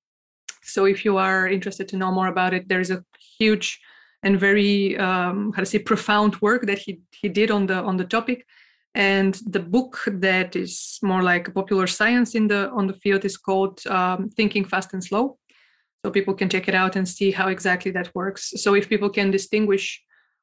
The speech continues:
when they operate from system one, which is that automatic fast decision-making, the so-called intuition, also, and be able to switch to system two, which is the slow thinking, they have the chance to have that rational decision and, and then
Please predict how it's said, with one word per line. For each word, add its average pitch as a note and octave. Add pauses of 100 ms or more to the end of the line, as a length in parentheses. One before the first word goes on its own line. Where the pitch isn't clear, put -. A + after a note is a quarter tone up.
(100)
when G3
they F#3+
operate F#3+
from F#3
system F#3
one, G3
which G#3
is F#3
that F3+
automatic G#3
fast G#3
decision-making, F#3+
the F#3+
so-called F#3
intuition, G#3 (560)
also, F#3+
and F#3
be F#3+
able G3+
to G3+
switch -
to F3+ (140)
system F#3+
two, B3
which F#3+
is F3+
the F#3
slow A3
thinking, G3+ (460)
they F#3+
have F#3+
the F#3+
chance F#3+
to F#3+
have F#3+
that F3+
rational F3+
decision F3+
and, F3
and F3+
then G3